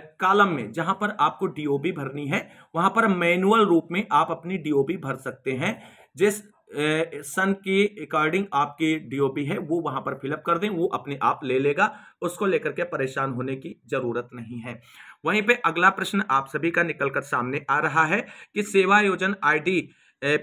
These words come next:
फॉर्म भरते समय नई लगेगी या पुराने लगेगी। कुछ लोगों के द्वारा ये गुमराह किया जा रहा है भर्ती में आवेदन करने वाले अभ्यर्थियों को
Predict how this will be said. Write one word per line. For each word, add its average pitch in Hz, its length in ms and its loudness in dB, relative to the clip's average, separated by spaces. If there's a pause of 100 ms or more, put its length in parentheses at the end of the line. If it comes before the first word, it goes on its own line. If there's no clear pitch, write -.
फॉर्म 196 300 6
भरते 170 280 0
समय 190 240 0
नई 160 300 2
लगेगी 165 440 0
या 196 80 -2
पुराने 143 420 -2
लगेगी। 139 400 -2
कुछ 196 280 -4
लोगों 208 320 2
के 208 120 -2
द्वारा 170 280 2
ये 196 140 4
गुमराह 143 380 0
किया 143 280 -4
जा 135 160 -4
रहा 135 240 -4
है 156 140 -6
भर्ती 156 380 -8
में 147 140 -8
आवेदन 135 380 -4
करने 135 300 -10
वाले 131 200 -2
अभ्यर्थियों 123 520 -8
को 208 160 -4